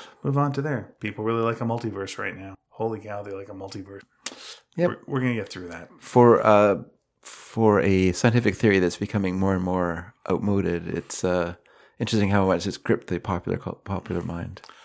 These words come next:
Speaker 1: Well, I think what it's, I don't know if it's gripped the popular mind as much as it's gripped,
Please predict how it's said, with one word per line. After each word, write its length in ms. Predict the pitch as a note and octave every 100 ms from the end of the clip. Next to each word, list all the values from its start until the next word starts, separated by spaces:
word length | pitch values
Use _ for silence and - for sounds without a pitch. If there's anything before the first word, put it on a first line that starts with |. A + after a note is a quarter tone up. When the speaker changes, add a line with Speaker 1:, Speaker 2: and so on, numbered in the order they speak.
| - -
Speaker 1:
Well, 100 | C3+
I 40 |
think 200 | C3+ G3+
what 160 | F#3 C#3
it's, 280 | C3+ - - -
I 100 | B2
don't 160 | C#3+
know 160 | D3+ C3+
if 40 |
it's 80 | -
gripped 240 | - A#2 -
the 60 |
popular 500 | - - A2 A2+ G2+
mind 500 | G2 G2+ G2 F#2+ F#2+
as 160 | G2 A2+
much 280 | G#2 G2+ A2
as 100 | G#2+
it's 180 | G#2+
gripped, 460 | - B2 A2 -